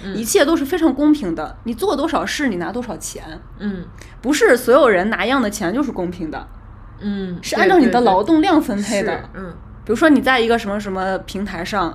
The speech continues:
Speaker 2: 你发了多少节目啊，怎么怎么样，你拿到多少钱，这样，这样的利益驱动下，我觉得这个事情是可以非常持-，长久的。
Speaker 1: 是的，是的，
Speaker 2: 嗯。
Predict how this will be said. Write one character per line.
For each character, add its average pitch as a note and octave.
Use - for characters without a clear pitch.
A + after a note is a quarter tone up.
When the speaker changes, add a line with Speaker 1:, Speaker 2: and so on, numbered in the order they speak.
Speaker 2:
你 G3+
发 A#3+
了 A3+
多 A#3
少 G3
节 D#3
目 G#3
啊， D#3+
怎 E3
么 F3
怎 F3
么 D#3
样， F#3+
你 G3+
拿 F3+
到 G3+
多 G3+
少 F3+
钱， F3+
这 D4+
样， C#4+
这 -
样 F4+
的 C#4
利 B4+
益 B3+
驱 -
动 C4+
下， F#3
我 G3
觉 G#3
得 A#3+
这 E4
个 B3+
事 B3
情 G#3
是 G3+
可 G#3
以 F3+
非 -
常 E3+
持-， -
长 F3
久 -
的。 -
Speaker 1:
是 G#3+
的， F3
是 G3
的， F3+
Speaker 2:
嗯。 F3+